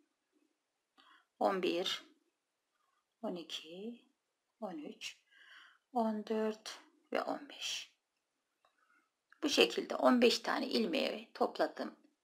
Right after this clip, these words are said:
Zincirimin altından zincir çekerek ilmekleri topladım.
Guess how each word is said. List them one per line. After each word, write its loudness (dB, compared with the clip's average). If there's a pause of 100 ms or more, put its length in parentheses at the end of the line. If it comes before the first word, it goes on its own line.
(240)
Zincirimin -2
altından 2
zincir 0
çekerek -2
ilmekleri -2
topladım. 2